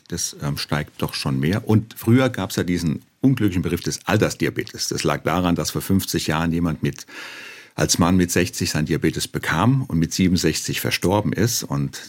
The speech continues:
dann hat eine Tablette für das bisschen Diabetes gereicht. Aber bisschen Diabetes gibt's genauso wenig wie ein bisschen schwanger. Und heute ist das mittlere Alter für die Diagnose Typ zwei vierundvierzig Jahre.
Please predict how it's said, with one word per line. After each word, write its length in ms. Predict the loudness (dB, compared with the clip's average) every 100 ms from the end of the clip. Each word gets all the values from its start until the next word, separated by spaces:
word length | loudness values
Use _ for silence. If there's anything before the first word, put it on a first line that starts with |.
| -6
dann 320 | -2 -2 0
hat 180 | -2 -2
eine 220 | 2 2
Tablette 400 | 2 0 0 0
für 100 | -2
das 160 | -2 2
bisschen 380 | 2 4 2 0
Diabetes 500 | 0 2 0 -2 -6
gereicht. 420 | -8 -10 -12 -6
Aber 180 | -2 2
bisschen 340 | 2 4 2
Diabetes 460 | 4 4 2 0 -4
gibt's 260 | -4 -2
genauso 360 | 0 0 0 0
wenig 320 | 0 -2 -2
wie 60 | -4
ein 100 | -2
bisschen 320 | -2 0 -2
schwanger. 400 | -2 0 -2 -4 -10 -8 -6 -2
Und 160 | 2 2
heute 220 | 2 2
ist 120 | 2
das 160 | 0 2
mittlere 400 | 2 2 0 0
Alter 400 | 0 0 -4 -8 -8
für 100 | -4
die 140 | -2
Diagnose 640 | 0 -2 2 2 2 0
Typ 200 | -4 -4
zwei 360 | 0 0 0 -2 -12
vierundvierzig 840 | -20 -2 2 2 0 -2 -2 -2
Jahre. 360 | 0 0 -2 -8